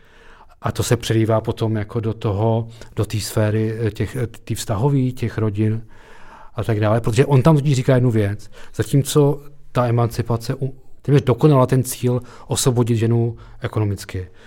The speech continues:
Dneska ženy, a to nejen v Americe, jsou v jenom zřídka, kdy nemůžou jít ekonomicky závisle.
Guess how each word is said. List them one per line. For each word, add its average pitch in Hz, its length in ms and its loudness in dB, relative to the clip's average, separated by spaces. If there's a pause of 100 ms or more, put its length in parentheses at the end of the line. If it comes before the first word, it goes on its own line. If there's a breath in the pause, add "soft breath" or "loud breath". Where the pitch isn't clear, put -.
(140 loud breath)
Dneska 117 260 0
ženy, 110 200 2
a 120 60 -6
to - 80 2
nejen 113 240 4
v 107 60 2
Americe, 101 560 -2 (400 loud breath)
jsou - 180 0
v 113 80 0
jenom 107 200 2
zřídka, 98 360 -2
kdy 107 100 0
nemůžou 107 220 0
jít 101 160 -6 (260)
ekonomicky 110 600 0
závisle. 95 560 -4